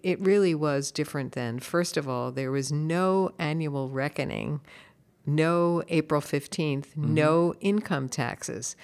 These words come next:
Speaker 2: Mm-hmm.
Speaker 1: So there was no incentive, really, n-, or no, uh, like, big, uh, you know, sort of big deadline like that for someone to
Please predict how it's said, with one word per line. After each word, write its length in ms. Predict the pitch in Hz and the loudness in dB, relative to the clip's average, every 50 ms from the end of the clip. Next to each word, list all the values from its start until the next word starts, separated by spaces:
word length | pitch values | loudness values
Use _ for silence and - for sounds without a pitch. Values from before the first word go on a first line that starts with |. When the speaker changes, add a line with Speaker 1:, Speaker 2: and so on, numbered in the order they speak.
| - | -10
Speaker 2:
Mm-hmm. 160 | 110 113 117 | -8 -8 -4
Speaker 1:
So 580 | 123 131 - 190 185 180 180 180 175 170 165 - - _ _ _ _ _ _ _ _ _ _ _ _ - | -2 0 2 4 6 6 6 6 4 2 0 -2 -10 _ _ _ _ _ _ _ _ _ _ _ _ -18
there 260 | 160 - 185 180 175 | -2 0 2 4 4
was 240 | 180 175 175 170 180 | 4 2 2 2 0
no 440 | 180 185 190 196 202 208 208 208 | 0 0 0 0 0 0 0 0
incentive, 1000 | - - 175 165 165 - - - - 190 190 208 - - 131 123 123 131 131 131 135 | -2 -2 -4 -2 0 0 0 0 0 0 -2 -2 -2 -2 -2 -2 -4 -8 -12 -12 -8
really, 560 | 131 123 123 123 139 - 123 - - - - _ - - - _ _ _ - | -6 -6 -6 -4 -4 -4 -6 -6 -8 -12 -16 _ -20 -20 -20 _ _ _ -14
n-, 200 | - - - - _ | -12 -12 -12 -12 _
or 260 | - 151 139 139 139 | -8 -6 -4 -4 -4
no, 640 | 139 143 143 147 147 147 147 147 143 139 135 135 - - _ _ | -2 -2 -2 0 0 0 0 0 0 0 -2 -4 -6 -8 _ _
uh, 340 | - 147 - - 60 58 57 - - - | -12 -12 -10 -8 -8 -10 -10 -12 -14 -10
like, 300 | 160 147 131 127 - - - _ _ _ _ _ _ 139 139 - _ _ _ _ _ | -8 -8 -8 -8 -10 -20 -20 _ _ _ _ _ _ -20 -20 -20 _ _ _ _ _
big, 440 | 151 147 139 131 139 135 143 - - - _ - | -2 -2 -2 -2 -6 -12 -14 -18 -20 -20 _ -16
uh, 80 | - - - _ _ _ _ _ _ _ - - - - - 82 85 - | -16 -16 -16 _ _ _ _ _ _ _ -20 -18 -18 -18 -18 -20 -20 -20
you 200 | - - 151 147 | -12 -8 -6 -4
know, 160 | 139 135 135 | -4 -4 -4
sort 240 | 135 - - 147 135 | -4 -4 -4 -4 -4
of 160 | 127 120 - | -4 -6 -2
big 200 | - 156 147 143 | -2 -2 -2 0
deadline 540 | 139 - 151 147 147 151 143 127 123 123 120 - | -2 -2 -2 -2 -2 -4 -6 -4 -4 -6 -8 -8
like 280 | - 127 120 117 - | -8 -8 -8 -8 -8
that 340 | - 127 131 123 120 - - - - - - - | -8 -8 -8 -8 -8 -10 -14 -20 -20 -20 -20 -20
for 480 | _ - - 160 156 151 151 151 139 - _ | _ -14 -6 -2 0 0 0 0 -2 -4 _
someone 680 | - - - - 190 180 175 175 165 156 151 147 151 151 | -6 -4 0 0 2 2 2 2 2 0 0 -2 -2 -4
to 540 | - - - 147 143 139 139 139 139 135 | -6 -4 -2 -2 0 0 0 0 -2 -2